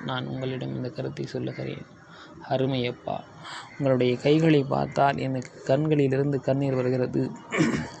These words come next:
இப்படி ஒரு முயற்சியை நாங்கள் பார்த்ததே இல்லை இந்த சிறுவர்களுடைய." அதற்கப்புறம் அந்த ஊரில் இருந்த அந்தந்த பெரியோர்கள், அந்த ஊருடைய பஞ்சாயத்து தலைவர்களிடமிருந்து ஒரு மனுவை பெற்றுக்கொண்டு,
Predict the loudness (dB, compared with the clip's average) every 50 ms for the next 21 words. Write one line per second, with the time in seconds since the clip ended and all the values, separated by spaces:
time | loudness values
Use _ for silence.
0 | -16 -14 -8 -4 -4 -4 0 4 6 8 8 8 8 8 6 4 2 0 0 0
1 | -2 -2 -2 0 0 0 0 -2 -2 -2 -2 -2 -2 -2 -4 -4 -4 -4 -4 -2
2 | -4 -2 0 0 0 0 0 -2 -2 -2 -2 -2 -2 -2 -2 -4 -2 -2 0 0
3 | 0 0 -2 -6 -6 -6 -4 -4 -6 -6 -8 -8 -10 -12 -16 -20 -20 -20 -20 -20
4 | -20 -20 -20 -20 -20 -20 -20 -20 -16 -16 -12 -4 0 2 4 4 2 2 2 2
5 | 2 2 2 2 2 2 2 0 -2 -4 -10 -20 -20 -20 -12 -6 -2 0 2 4
6 | 4 4 4 4 2 0 0 -2 -2 -2 -2 2 2 2 4 2 2 0 0 -2
7 | -2 -2 -2 -2 0 0 0 2 2 2 0 0 -2 -8 -12 -12 -10 -6 -2 -2
8 | -2 -4 -6 -10 -14 -14 -18 -16 -8 -2 0 2 4 6 4 4 4 2 0 2
9 | 2 0 0 0 -2 -2 0 2 2 0 0 -2 -4 -4 -2 -2 -2 -2 -2 -4
10 | -6 -6 -8 -8 -6 -6 -6 -6 -4 -4 -4 -2 -2 -2 0 0 0 -2 -4 -6
11 | -6 -4 -4 -2 -2 0 0 -2 -2 -2 -4 -6 -8 -8 -8 -8 -8 -6 -4 -4
12 | -4 -4